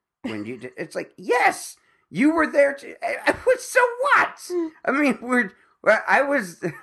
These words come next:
Speaker 1: <laughs> I was awake last Tuesday. It doesn't
Speaker 2: <laughs>
Speaker 1: mean that my interpretation of it is the same as yours, dumb fuck. I, I was just so pissed,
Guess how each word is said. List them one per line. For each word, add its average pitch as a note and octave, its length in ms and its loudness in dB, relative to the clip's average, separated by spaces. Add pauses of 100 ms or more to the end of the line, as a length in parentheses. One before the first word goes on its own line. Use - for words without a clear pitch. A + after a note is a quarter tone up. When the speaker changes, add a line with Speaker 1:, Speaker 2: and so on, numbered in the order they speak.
(120)
Speaker 1:
<laughs> - 300 -8
I G3+ 160 2
was C4 200 -2
awake F#3+ 540 0
last D#3+ 460 -2
Tuesday. B2 720 -2 (280)
It D3+ 160 0
doesn't G3 420 2
Speaker 2:
<laughs> - 0 -
Speaker 1:
mean F3+ 380 2
that D#3+ 160 0
my D#3+ 200 2
interpretation D#3 1000 0
of B2+ 180 -2
it B2+ 100 -4
is B2 180 -8
the B2 100 -12
same C#3 320 -8
as A#2+ 140 -12
yours, C#3 400 -6 (360)
dumb C3+ 280 0
fuck. C#3 440 -4 (340)
I, E3+ 300 2
I D#3+ 220 2
was F#3 160 -2
just - 260 -6
so F#3 400 -2 (600)
pissed, F3 480 -4